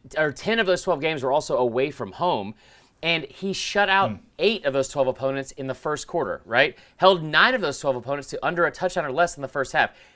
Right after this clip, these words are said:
Speaker 1: They came, they seemed to come out on fire, or with their hair on fire, with, when they have an extra week to prepare. And I was excited to see something different after a really embarrassing loss to Alabama.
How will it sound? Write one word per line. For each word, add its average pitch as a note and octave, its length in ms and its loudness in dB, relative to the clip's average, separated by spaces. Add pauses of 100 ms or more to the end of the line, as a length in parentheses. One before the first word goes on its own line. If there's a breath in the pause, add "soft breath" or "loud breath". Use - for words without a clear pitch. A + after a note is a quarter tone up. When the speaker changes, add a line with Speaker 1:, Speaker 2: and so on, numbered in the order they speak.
(220 soft breath)
Speaker 1:
They F3+ 200 4
came, A#3 340 -2
they G3 160 4
seemed A3 220 -8
to G#3+ 40 -4
come F#3 160 -8
out F#3 160 0
on D3+ 220 -6
fire, D#3 540 0
or C3+ 40 2
with D3 120 -2
their C#3 80 0
hair E3+ 180 2
on D3+ 140 0
fire, A#2 480 0
with, B2 400 -8
when C3+ 100 -4
they C3+ 80 2
have C#3+ 140 -2
an C#3+ 40 -2
extra D3 180 -8
week C3 40 -20
to - 60 -20
prepare. C3+ 400 0 (420 loud breath)
And C#3 80 -4
I A#3 120 6
was C4+ 120 4
excited A3 540 2
to F3+ 100 -6
see G#3 280 -8
something F#3 680 -4
different C#3+ 520 -2 (100)
after D#3+ 340 2
a C3+ 100 2
really D#3 500 -2
embarrassing C#3+ 600 -4
loss A#2 240 0
to C#3+ 60 -4
Alabama. D#3 540 -2